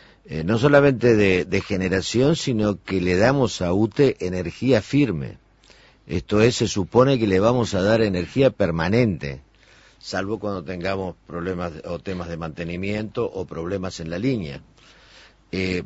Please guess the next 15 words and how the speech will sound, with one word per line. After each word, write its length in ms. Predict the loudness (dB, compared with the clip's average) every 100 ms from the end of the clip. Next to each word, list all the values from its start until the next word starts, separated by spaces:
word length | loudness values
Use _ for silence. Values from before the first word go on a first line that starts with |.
| -6
pero, 500 | -2 -2 -2 -4 -8
eh, 460 | -8 -6 -6 -6 -8
somos 480 | -10 -6 -4 -2 -4
una 160 | -4 -4
planta 400 | -2 -2 -2 -4
generadora. 1120 | -4 -6 -2 -2 -2 -4 -6 -8 -12 -16 -20 -20 _ _
La 160 | -8 -8
cogeneración 1160 | 0 0 0 -2 0 -2 -4 -2 0 0 0 -8 _ -20 -20 -20 -10
normalmente 600 | -4 -2 0 -2 -2 -2
comparte, 1000 | 0 0 0 2 6 6 4 -2 -6 -6
eh, 80 | -10
eh, 840 | -10 -8 -8 -10 -12 -12 -12 -12 -12
eh, 340 | -12 -12 -10
esa, 380 | -10 -8 -6 -6
la, 280 | -6 -8 -10